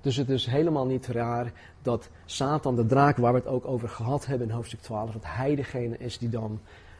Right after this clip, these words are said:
eh, op het zand bij de zee staat. Goed, vers één, hoofdstuk dertien. "En ik zag uit de zee een beest opkomen dat zeven koppen en tien horens had. En op zijn horens waren tien diademen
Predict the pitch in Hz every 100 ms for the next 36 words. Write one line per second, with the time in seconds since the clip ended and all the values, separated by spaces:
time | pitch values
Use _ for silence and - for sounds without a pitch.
0 | - 113 107 107 107 104 - - - -
1 | - - - - 131 120 - 113 107 95
2 | 104 101 101 - 107 - - - - -
3 | 110 95 - - - 120 - 127 120 -
4 | - 117 - 110 104 - - - - -
5 | - - - - - - - 143 147 -
6 | 180 - 180 190 165 139 131 127 139 -
7 | - - - - - - - - 127 117
8 | 135 156 - 127 - 110 110 104 127 -
9 | - - - - - 120 - 160 170 170
10 | 151 - 123 123 143 131 127 117 107 101
11 | 95 - - - - - - - 117 143
12 | 156 170 151 139 131 131 117 120 113 -
13 | 147 139 127 113 110 104 107 107